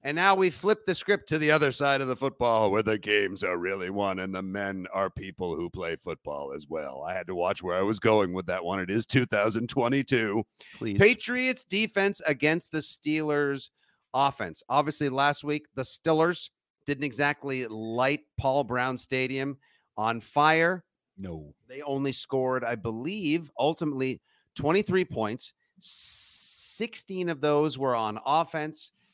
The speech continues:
Speaker 1: Uh, it was 'cause there was the pick six by Minkah Fitzpatrick's.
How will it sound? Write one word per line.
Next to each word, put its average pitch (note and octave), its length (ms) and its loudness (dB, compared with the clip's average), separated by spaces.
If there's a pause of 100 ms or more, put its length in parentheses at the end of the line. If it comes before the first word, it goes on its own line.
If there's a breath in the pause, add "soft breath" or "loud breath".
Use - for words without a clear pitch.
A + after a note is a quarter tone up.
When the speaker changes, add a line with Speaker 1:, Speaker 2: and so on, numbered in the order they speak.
(160)
Speaker 1:
Uh, G2 420 0
it A#2 160 -8
was A2 400 -2
'cause G#2+ 180 -10
there A2 140 -2
was G#2 100 -8
the G2+ 100 -10
pick - 200 -4
six - 220 -6
by A2 120 0
Minkah A2+ 320 -6
Fitzpatrick's. - 800 -6